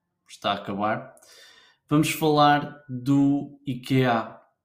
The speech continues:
ou ikea, como quiserem. A Wikipédia diz que o primeiro nasceu na Amadora em dois mil e quatro e só vendiam facas. Vendiam mais coisas, eu sei.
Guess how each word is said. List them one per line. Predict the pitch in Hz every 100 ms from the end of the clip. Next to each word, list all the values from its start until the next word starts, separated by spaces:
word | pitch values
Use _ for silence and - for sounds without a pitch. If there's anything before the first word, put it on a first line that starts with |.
| _ _ _ _
ou | 107 101
ikea, | 104 98 - 113 101 92 92 - _ _ _ _ _ _ _ _ _ _ - - _ _ _ _ _ _ _ _ _ _ -
como | 98
quiserem. | 98 95 - - _ _ _ _ _ - - - -
A | 190
Wikipédia | 202 208 202 202 185
diz | 180 180
que | -
o | 160
primeiro | 165 160 165 160 131
nasceu | 143 147 143 151
na | 147
Amadora | 143 139 131
em | 135
dois | 131 127
mil | 139
e | 127 -
quatro | 139 135 - - -
e | 123
só | 107 - 147
vendiam | 123 127 127 131 113
facas. | - 98 - - - - - _ _ _ _ _ _ _ _ _ _ _ _ _ _ _ _ _ _ _ _ _ - - _
Vendiam | 135 143 165 170
mais | 170
coisas, | 170 131 113 101
eu | 131
sei. | - - -